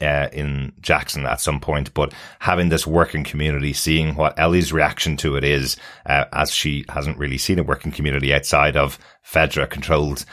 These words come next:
uh, environments that she's been involved in, having the reunion of the two major characters, Joel and, and Tommy, um, together, the people that we haven't seen together since the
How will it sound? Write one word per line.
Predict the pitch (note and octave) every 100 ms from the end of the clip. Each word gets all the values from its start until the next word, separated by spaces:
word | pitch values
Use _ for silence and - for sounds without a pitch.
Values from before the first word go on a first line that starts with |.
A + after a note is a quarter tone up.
| - -
uh, | D2 C#2+
environments | D2 D2+ D2 C#2
that | - C#2
she's | E2+
been | D#2+ D2+
involved | C#2 C#2+ C#2 -
in, | C#2+ C#2 - -
having | - D#2 D2+
the | C#2
reunion | D2 D#2+ E2+ D#2
of | D2 D2 C#2 - - -
the | -
two | D#2+
major | D2 C#2
characters, | C#2+ D2 C#2+ C#2
Joel | - C#2+ C#2
and, | C#2
and | C2+ C2+ C2+
Tommy, | - D2+ C#2+ - - -
um, | - D2 C#2 C2 -
together, | - D2 D2 C#2 C#2
the | -
people | - D#2+ C#2+
that | C2+
we |
haven't | D2+ C#2+ -
seen | D#2+ C#2+
together | D2 D2 D2
since | C#2+ D2+ -
the | D#2+